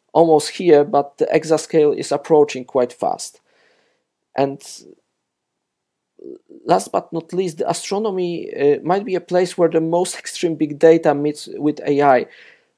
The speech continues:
Basically, okay, you, you might think that the, the, uh, Facebook or, or Google data, it's, uh, is the, the most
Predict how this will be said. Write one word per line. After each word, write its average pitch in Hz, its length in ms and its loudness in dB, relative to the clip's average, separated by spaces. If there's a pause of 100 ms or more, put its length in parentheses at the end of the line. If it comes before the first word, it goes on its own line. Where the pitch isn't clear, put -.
(360)
Basically, 175 440 2
okay, 160 300 2
you, 143 220 0
you 151 140 -2
might 151 180 -2
think 165 240 -4
that 151 220 2
the, 143 280 4
the, 135 600 0
uh, 127 60 -4
Facebook 156 600 0
or, 127 260 4
or 131 320 -2
Google 165 320 6
data, 139 460 4
it's, - 460 -6
uh, - 400 -8 (120)
is 123 180 -12
the, 127 180 2
the 123 140 -4
most - 600 -6